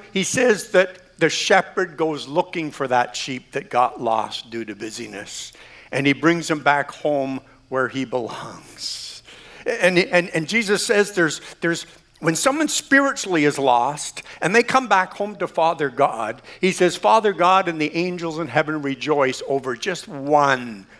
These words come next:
that finds their way back home." All right, uh, so the sheep gets lost due to busyness. The coin gets lost. How?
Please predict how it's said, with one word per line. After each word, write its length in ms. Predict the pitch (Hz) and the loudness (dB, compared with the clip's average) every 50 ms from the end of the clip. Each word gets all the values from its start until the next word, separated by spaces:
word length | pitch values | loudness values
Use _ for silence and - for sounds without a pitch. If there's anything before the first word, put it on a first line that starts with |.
| _ - | _ -14
that 140 | 139 - - | -14 -14 -8
finds 420 | - - 113 113 117 113 110 - | -6 -4 -4 -4 -4 -8 -10 -10
their 120 | - 117 101 | -10 -10 -8
way 220 | 107 110 110 104 | -8 -8 -8 -8
back 340 | 95 110 107 95 - - - | -8 -10 -10 -10 -12 -16 -18
home." 320 | - 107 110 107 95 - _ _ _ _ - - - - - - - - - - | -18 -18 -18 -20 -20 -20 _ _ _ _ -20 -20 -18 -18 -18 -18 -18 -10 0 2
All 60 | 190 | 2
right, 120 | 180 175 - - - - | 2 2 -2 -10 -14 -10
uh, 40 | - 220 226 240 233 220 226 220 | -10 -10 -10 -12 -18 -20 -20 -18
so 280 | 220 - - 175 139 - - - | -10 -4 -2 -2 -2 -4 -6 -6
the 80 | 151 | -4
sheep 220 | - - 214 214 - | -2 -2 -4 -2 -2
gets 180 | 180 - - | -2 2 4
lost 260 | 165 160 165 156 - | 4 4 4 2 -2
due 140 | - 156 151 | -4 -4 -4
to 80 | 135 135 | -4 0
busyness. 460 | 139 175 160 151 175 175 175 170 - | 0 0 0 2 0 0 0 -2 -2
The 120 | - 156 | -4 -4
coin 420 | - - - - 226 262 294 320 330 | -6 -4 0 2 2 4 4 4 6
gets 240 | - 196 180 - - | 4 4 4 2 2
lost. 600 | 160 151 151 160 170 165 - - - _ - - _ _ _ _ _ _ _ _ - - | 4 6 6 6 4 2 -4 -14 -18 _ -20 -20 _ _ _ _ _ _ _ _ -14 -4
How? 340 | - 180 175 143 104 - | 2 2 2 2 2 -2